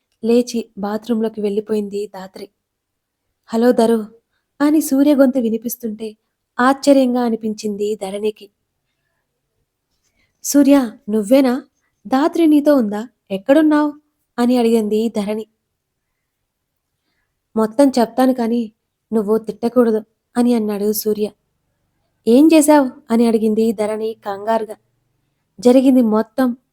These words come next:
పొల్లు పోకుండా చెప్పాడు సూర్య ధరణితో. "ధరణి, ఉన్నావా?" ఎంతకీ ధరణి మాట్లాడకపోవడంతో అడిగాడు సూర్య.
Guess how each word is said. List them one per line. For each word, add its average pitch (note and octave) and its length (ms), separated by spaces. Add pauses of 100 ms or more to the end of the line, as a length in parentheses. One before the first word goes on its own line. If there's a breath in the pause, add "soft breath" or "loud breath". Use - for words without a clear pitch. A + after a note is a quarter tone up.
పొల్లు A3+ 320
పోకుండా A3+ 460
చెప్పాడు G#3+ 520
సూర్య G#3 440
ధరణితో. G3 500 (1500)
"ధరణి, A#3+ 540
ఉన్నావా?" A#3 460 (460)
ఎంతకీ D4 580
ధరణి A3+ 320
మాట్లాడకపోవడంతో A3 1040 (360)
అడిగాడు A3 460
సూర్య. G#3+ 380